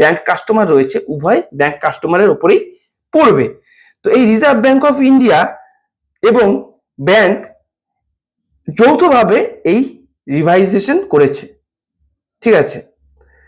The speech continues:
এবং এই যে অপ-, আহ, বৃদ্ধি অপারেশনাল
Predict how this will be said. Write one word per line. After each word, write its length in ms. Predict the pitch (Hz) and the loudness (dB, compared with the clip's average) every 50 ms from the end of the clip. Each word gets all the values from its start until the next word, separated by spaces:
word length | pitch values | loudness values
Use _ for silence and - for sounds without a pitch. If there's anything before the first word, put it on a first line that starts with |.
| _ _ - | _ _ -2
এবং 220 | 160 196 277 320 339 427 453 - - _ _ _ _ _ _ _ _ _ - - | 0 2 2 2 2 0 -2 -4 -12 _ _ _ _ _ _ _ _ _ -2 0
এই 140 | 196 247 247 | 2 2 2
যে 160 | 254 294 285 277 - - - - _ - | 2 0 0 0 -2 -4 -6 -10 _ -6
অপ-, 240 | 160 160 - - - - | -4 -4 -4 -4 -4 -2
আহ, 320 | 156 147 143 143 139 123 135 139 | 0 0 2 2 2 0 0 0
বৃদ্ধি 380 | 175 202 180 190 220 247 185 131 - - - _ _ _ _ _ _ _ _ _ _ _ _ _ _ _ - | -2 -2 -2 0 0 2 2 2 0 -4 -14 _ _ _ _ _ _ _ _ _ _ _ _ _ _ _ -4
অপারেশনাল 440 | 147 147 190 196 190 196 214 214 | -2 0 2 0 2 2 0 0